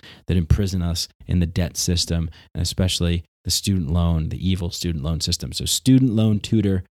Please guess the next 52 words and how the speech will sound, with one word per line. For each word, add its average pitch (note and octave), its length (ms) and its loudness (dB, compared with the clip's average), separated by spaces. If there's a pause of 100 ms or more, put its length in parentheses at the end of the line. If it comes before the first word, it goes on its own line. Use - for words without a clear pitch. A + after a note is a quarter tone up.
(120)
dot F#2 220 -2
com, F#2 400 0 (200)
go G2+ 220 4
there, F2+ 320 2 (380)
check G#2 200 0
'em F#2+ 120 2
out, F2 320 0 (160)
get G#2+ 160 2
in G#2 80 -2
touch - 260 -2
with - 140 -4
them, F2 320 -2 (260)
say G2 240 0
Mike F#2+ 220 2
Brancatelli F#2 500 0
sent C#2 220 -4
you, F2 160 2
Mike F2 220 2
Adelic, F2 440 0 (460)
and, E2+ 420 -2 (580)
you G2+ 140 2
know, E2+ 220 0 (540)
that's F2 160 0
about A2 200 4
it, F2+ 140 2
really. G2+ 240 4
You G2+ 140 4
know A2 80 6
what G2+ 100 2
to G#2 60 -6
do A2 160 6
if G#2 100 2
you A2 60 6
love G#2 160 6
the G2 40 2
show. G#2+ 280 4
Tell G#2+ 200 0
people G#2+ 280 2
about G#2+ 240 2
it, G2+ 100 -2
share G#2 320 4
it, G2 160 0
you G#2+ 80 2
know, G2 140 4
post G#2 340 2
about G2+ 300 4
it. G2 160 2 (280)
I - 40 -8
love G#2+ 200 4
when A2 80 6
you G#2 80 6
guys G#2+ 240 4